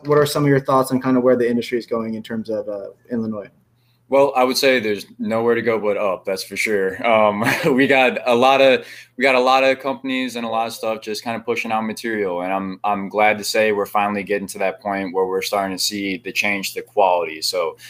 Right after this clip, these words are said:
Speaker 2: I think our biggest change is gonna be people going more for quality, and now we're gonna have the, uh, craft cultivators that are coming into the, uh, industry or whatnot, and that's really gonna push quality to the max. You know what I mean?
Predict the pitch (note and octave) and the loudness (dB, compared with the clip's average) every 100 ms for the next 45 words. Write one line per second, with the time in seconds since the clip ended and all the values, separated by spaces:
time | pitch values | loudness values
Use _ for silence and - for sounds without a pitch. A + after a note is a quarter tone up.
0 | - - G#2+ A2+ G#2 G2+ F#2+ G#2 G#2 G2+ | -8 0 0 2 2 2 2 2 2 2
1 | - G2+ G2 F#2+ F#2+ G2 F2+ F#2+ - G#2 | -2 -4 -4 -6 -8 -10 -10 -10 -10 -8
2 | F#2+ F#2 F#2+ F#2+ F#2+ F#2+ F#2+ G2 F#2 - | -6 -2 -2 -2 -2 -2 -2 -4 -4 2
3 | G2+ F#2 F2+ F2 F2+ F#2+ G2 G2+ G2 G2 | 4 4 2 -6 -2 0 2 0 -2 -2
4 | F#2 G2 F#2+ F2+ - F2+ F2 F2 - F2+ | 2 2 2 -2 -2 0 0 0 0 0
5 | E2 - A2 G#2+ G2+ - G2 F#2 F#2 F2+ | -2 -2 2 2 2 -4 -6 -4 -2 -2
6 | F2+ F2+ F#2 F2+ F#2+ F#2 F2+ F2+ - F2 | -2 -4 -6 -4 -6 -8 -8 -12 -12 -8
7 | F2 F2 F2+ E2+ F2+ F#2+ F2+ - F2+ F2+ | -6 -4 -2 -2 -4 -6 -8 -6 -6 -4
8 | F2 E2 F2 F2 G2 G2 G2 G#2 G#2 F#2+ | -2 0 0 0 0 0 0 -2 -2 -2
9 | F#2+ F2 G2+ F#2 - G2 F2+ F2 E2+ E2+ | -6 -6 -4 -4 -2 2 2 2 -4 -12
10 | E2+ F#2 E2 D2+ - F2 F2 F2 F2+ | -8 -4 -4 -4 -6 -4 -6 -6 -10